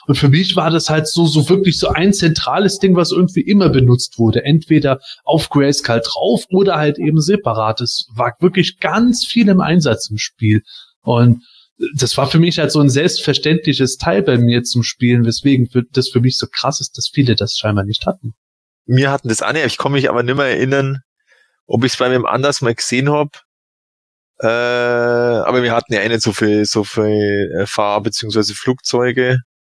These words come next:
Speaker 2: Und, äh, aber an sich ist natürlich schon eine coole Idee, weil der war ja auch so angelegt, dass er halt ja von beiden Fraktionen benutzt werden kann. Also von der Geschichte her. Ähm, ja, also, aber ich hab mir jetzt tatsächlich auch bei Classics hab ich einen Anne.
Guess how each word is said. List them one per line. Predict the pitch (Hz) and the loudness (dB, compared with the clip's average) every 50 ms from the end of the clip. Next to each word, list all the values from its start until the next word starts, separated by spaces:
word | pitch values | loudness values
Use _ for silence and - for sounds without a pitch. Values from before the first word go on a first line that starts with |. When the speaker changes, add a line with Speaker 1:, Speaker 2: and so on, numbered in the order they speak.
| _ _ _ _ _ _ _ _ _ _ _ _ | _ _ _ _ _ _ _ _ _ _ _ _
Speaker 2:
Und, | _ - 107 104 104 107 107 95 | _ -2 0 2 2 0 0 -2
äh, | - 98 104 | -2 0 0
aber | 92 78 101 113 | 0 0 0 0
an | 117 | 0
sich | 113 - 160 170 | 0 -2 -2 0
ist | 214 202 - | 0 0 0
natürlich | 151 123 113 139 131 | -2 -2 0 -2 -2
schon | - - 143 | -2 -2 -2
eine | 139 131 | -2 -2
coole | - - 147 139 123 | 0 0 2 2 2
Idee, | 120 120 120 135 151 160 127 | 0 0 0 0 0 2 2
weil | 110 104 107 | 2 2 2
der | 104 104 | 2 0
war | 101 104 110 | 0 0 0
ja | 107 | 0
auch | 98 113 | -2 -2
so | - - - | -2 -2 -2
angelegt, | 76 82 113 117 120 117 123 127 117 - - | -2 -2 -2 -2 -2 0 -2 -2 -4 -2 -2
dass | 110 110 - | -2 0 0
er | 117 110 | 0 0
halt | 110 113 110 104 - - | 0 0 0 -2 -2 -4
ja | - 82 104 104 110 | -2 -2 0 0 -2
von | - - 113 104 | -2 -2 -4 -2
beiden | - 92 95 110 131 127 | 0 -2 -2 -2 -2 -4
Fraktionen | - - 107 - - - - 113 127 139 143 | -4 -4 -6 -6 -6 -4 -2 -2 -2 -2 -4
benutzt | 156 - 131 143 147 - - - | -6 -4 -2 -2 -4 -4 -6 -4
werden | 123 123 127 135 135 | -2 -2 -2 -2 -4
kann. | - - 139 139 151 151 - _ _ _ _ _ _ _ _ | -4 -2 0 0 0 -2 -6 _ _ _ _ _ _ _ _
Also | - 104 110 107 110 | -8 -6 -6 -8 -6
von | - - 110 | -6 -2 -2
der | 110 110 | -2 -2
Geschichte | - - 139 127 - - 131 | 0 -4 -4 -4 -2 -2 -2
her. | 127 131 135 139 139 131 _ _ _ _ _ _ _ _ _ _ _ _ _ _ _ _ _ _ | 0 0 0 -2 -4 -6 _ _ _ _ _ _ _ _ _ _ _ _ _ _ _ _ _ _
Ähm, | 113 110 110 110 110 110 113 113 113 110 110 110 110 113 110 107 _ _ _ - | -4 -2 0 0 0 0 0 0 -2 -2 -4 -8 -10 -12 -14 -18 _ _ _ -4
ja, | 101 101 101 110 110 113 120 _ | -2 0 0 -2 -4 -6 _ _
also, | - 104 107 107 104 101 104 - _ _ _ _ _ _ _ _ - - | -4 -2 0 2 0 0 -2 -6 _ _ _ _ _ _ _ _ -12 -6
aber | - - 110 | -4 -2 -2
ich | 104 - | 0 0
hab | 135 139 | 0 0
mir | 147 | 0
jetzt | 135 123 - | -2 0 0
tatsächlich | - 117 131 139 131 | -2 -2 -2 -2 -2
auch | 107 117 - | -2 -4 -2
bei | - 120 | -4 -6
Classics | - - 117 135 135 - 123 104 - - | -4 -2 -2 -2 -2 -2 -4 -4 -4 -2
hab | 113 113 | -2 -2
ich | 110 107 | -2 -4
einen | 113 117 113 | -4 -4 -2
Anne. | 120 107 98 95 | 0 0 -2 -2